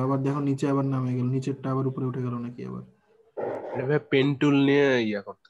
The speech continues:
Speaker 2: হবে।
Speaker 1: Point select করো, Point, ওই পাথটা select করো, পাথটা select করে তারপর নিচে টানো, নাহলে তো ইয়া চলে আসতেছে। হ্যাঁ,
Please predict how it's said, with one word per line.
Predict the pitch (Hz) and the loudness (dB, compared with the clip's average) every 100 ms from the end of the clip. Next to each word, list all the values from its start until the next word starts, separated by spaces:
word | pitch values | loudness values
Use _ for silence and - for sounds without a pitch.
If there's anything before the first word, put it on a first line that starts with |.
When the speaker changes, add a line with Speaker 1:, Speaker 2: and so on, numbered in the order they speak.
| 101 | -14
Speaker 2:
হবে। | 95 95 _ _ _ _ _ _ _ _ _ _ _ _ - | -14 -16 _ _ _ _ _ _ _ _ _ _ _ _ 2
Speaker 1:
Point | 151 180 185 | 4 6 4
select | 185 175 175 | 4 2 2
করো, | 165 139 123 | 2 2 2
Point, | 147 151 151 - | 0 0 0 -2
ওই | 147 | 0
পাথটা | 151 147 - 160 | 2 2 2 -4
select | - 156 151 | 0 -2 0
করো, | 135 123 | -2 2
পাথটা | 135 139 - | 2 0 -2
select | 156 151 151 - | -4 -4 -2 0
করে | 170 | 0
তারপর | 160 151 151 147 | 0 0 0 0
নিচে | 135 - | -2 -2
টানো, | 127 110 - - _ _ _ _ _ - | -4 -6 -10 -18 _ _ _ _ _ -8
নাহলে | 127 135 131 | -4 -2 0
তো | 151 147 139 135 - 139 | 2 4 4 4 0 -4
ইয়া | 143 139 131 - - - | -2 -2 -4 -8 -14 -10
চলে | 139 127 | -4 -2
আসতেছে। | 123 123 123 - - _ _ _ | -4 -8 -16 -20 -20 _ _ _
হ্যাঁ, | 131 123 | -12 -10